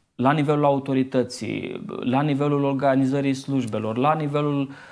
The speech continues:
uh, mo-, deci dispar toate elementele care țin de instituție, de autoritate și biserica se reconfigurează tot mai mult, ca să nu mai vorbim de pandemie,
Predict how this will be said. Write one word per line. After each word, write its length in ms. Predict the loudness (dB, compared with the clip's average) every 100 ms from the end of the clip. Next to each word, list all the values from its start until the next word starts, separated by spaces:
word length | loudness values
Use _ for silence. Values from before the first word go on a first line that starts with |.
| -18
uh, 160 | -8 -2
mo-, 200 | 0 0 0
deci 180 | -4
dispar 540 | -2 -2 -2 -2 -2 -2
toate 280 | -2 -2 0
elementele 520 | 0 2 -2 -2 -2
care 180 | 0 -2
țin 180 | -2
de 120 | -2 -2
instituție, 840 | -2 -2 -2 -4 -4 -2 0 0
de 140 | 0
autoritate 800 | 0 0 -2 0 0 -2 -4 -6 -8 -18 -16
și 360 | -8 -2 0 0
biserica 760 | -2 0 0 0 0 2 4 2
se 140 | 2
reconfigurează 640 | -2 0 -2 0 2 2 0
tot 140 | -4
mai 100 | -2
mult, 120 | 0
ca 120 | 2 0
să 140 | 2
nu 100 | 2
mai 160 | 4 4
vorbim 420 | 2 0 0 0
de 340 | 2 2 2
pandemie, 800 | 2 2 2 2 2 2 0 -4